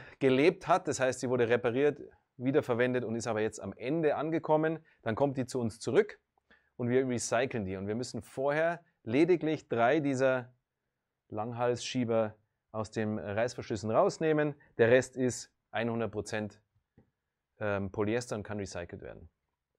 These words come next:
Und zum Recyceln kommen wir als nächstes. Das zeige ich euch in diesen drei Knopfhoff-Bechern, was daraus wird. Der erste Schritt ist, wir schreddern das Ganze und dann kommt sogenannter Shredder-Fluff raus. Das machen bisher alle und machen daraus dann den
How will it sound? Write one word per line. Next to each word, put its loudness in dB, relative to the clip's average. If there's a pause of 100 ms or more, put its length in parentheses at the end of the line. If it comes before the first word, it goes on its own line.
(340)
Und -10
zum 0
Recyceln 0
kommen -2
wir 0
als 0
nächstes. 0
Das -8
zeige -2
ich -6
euch -2
in -6
diesen -2
drei 0 (240)
Knopfhoff-Bechern, -2 (300)
was 6
daraus 4
wird. -6 (540)
Der 4
erste 2
Schritt 4
ist, 0 (560)
wir -4
schreddern 6
das 0
Ganze 2
und 6
dann 4
kommt 0
sogenannter 0
Shredder-Fluff -6 (140)
raus. -10 (280)
Das -2
machen 4
bisher -2 (340)
alle 2
und -8
machen -2
daraus -4
dann -6
den -8